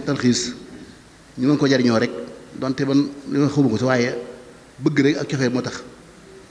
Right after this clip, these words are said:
May leen nuyu turu Sëriñ Tuubaa moom yi nga xam ne moo tax ñun ñëpp ñu bàyyi suñu pàkki maam ya suñu bàyyi fekk si ko.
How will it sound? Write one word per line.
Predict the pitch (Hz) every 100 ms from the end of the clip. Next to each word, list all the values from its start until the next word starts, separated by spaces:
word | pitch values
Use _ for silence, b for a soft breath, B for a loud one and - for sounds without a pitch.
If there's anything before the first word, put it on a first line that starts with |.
| -
May | 123
leen | 127 127
nuyu | 123
turu | 120 131
Sëriñ | 131 127
Tuubaa | 127 110
moom | 107 110
yi |
nga | 123
xam | 131
ne | 131
moo | 127
tax | - 107
ñun | 120
ñëpp | 131 139
ñu | 131
bàyyi | 139
suñu | 117 123 120 - B B B -
pàkki | - 127 131
maam | 120
ya | 117
suñu | 104 135
bàyyi | 127 113 113
fekk | 156 -
si |
ko. | 117